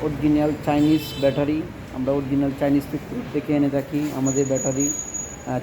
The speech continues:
ছয় মাস রিপ্লেস গ্যারান্টি দিয়ে থাকি। তাছাড়া প্রত্যেকটা ব্যাটারি একশো তিরিশ থেকে একশো পঞ্চাশ, ষাট কিলোমিটার পর্যন্ত মাইলেজ পাওয়া যায়। হ্যাঁ, আমরা আপনাদের বা-, বাংলাদেশের যে কোনো প্রান্ত থেকে কুরিয়ার মাধ্যমে,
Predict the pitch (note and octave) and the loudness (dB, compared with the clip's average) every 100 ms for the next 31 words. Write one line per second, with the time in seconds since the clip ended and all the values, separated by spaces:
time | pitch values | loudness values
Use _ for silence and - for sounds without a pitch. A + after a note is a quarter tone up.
0 | - D3 C#3 C3+ - - C#3+ - C#3 B2 | 2 4 4 2 -2 -6 -6 0 -2 0
1 | C#3 C#3 C3 C3 C#3 - - C#3 C#3 C3 | 0 0 0 0 -2 -2 -6 -6 -4 -4
2 | - C3 - D3 - C#3 C3+ C#3 C3 C3+ | -4 -6 -4 -6 -4 -8 -4 -2 0 0
3 | C#3 C3+ - C3 - D3 C#3 - C#3+ C3+ | 0 -2 -4 -10 -2 0 0 -2 -4 -4
4 | B2+ - D3 D3 - - - - - - | -4 -4 -4 -4 -8 -16 -18 -16 -6 2
5 | D3 C3 C#3 - C#3 C3+ - C#3+ C#3 C3+ | 2 4 -2 0 -2 -2 -2 0 0 0
6 | C3 C#3 C3 C#3 B2+ C3 C3 C3 - C#3 | -2 -2 -2 -2 0 2 0 0 0 2
7 | C3 C#3 C#3+ - - - - - D#3+ D3 | 2 0 -2 -8 -12 -12 -12 -4 -2 0
8 | C#3+ C#3+ C#3+ - - D3 C#3+ C#3+ C3+ C#3+ | 0 0 0 -2 -2 0 2 2 2 2
9 | D3 C3+ D3 D#3 D3 B2+ B2+ D#3 D#3+ C#3 | 2 2 4 4 2 -2 -2 0 2 2
10 | D#3 D3 C#3 C#3 C#3+ - D3+ D#3+ D3+ D#3 | 2 2 0 0 0 0 4 4 6 4
11 | C#3+ D3 | 2 0